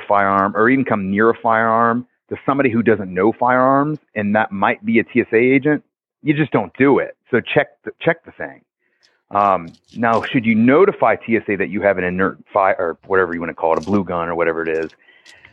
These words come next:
<sighs> it's probably not unwise to tell them, you know, "Hey, I don't have a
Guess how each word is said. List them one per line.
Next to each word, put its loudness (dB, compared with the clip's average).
<sighs> -6
it's -4
probably 2
not 0
unwise 0
to -8
tell 2
them, 0
you 0
know, 2
"Hey, 2
I 2
don't 0
have 0
a -2